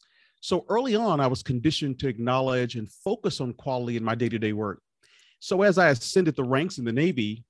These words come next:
of course, everyone had heard of the total quality management and total quality leadership.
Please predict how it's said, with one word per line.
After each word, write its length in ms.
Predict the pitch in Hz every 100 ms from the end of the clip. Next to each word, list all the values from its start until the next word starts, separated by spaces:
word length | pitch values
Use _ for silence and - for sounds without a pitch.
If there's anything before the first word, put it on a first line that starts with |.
| -
of 140 | 120 -
course, 260 | 226 -
everyone 300 | 165 156 147
had 100 | 123
heard 240 | 120 131 127
of 160 | 113
the 140 | 113 104 -
total 240 | 147 135
quality 320 | - 117 113
management 640 | 117 113 113 101 113 110
and 120 | 101 98
total 220 | 131 127
quality 300 | 123 117 107
leadership. 460 | 123 123 - 117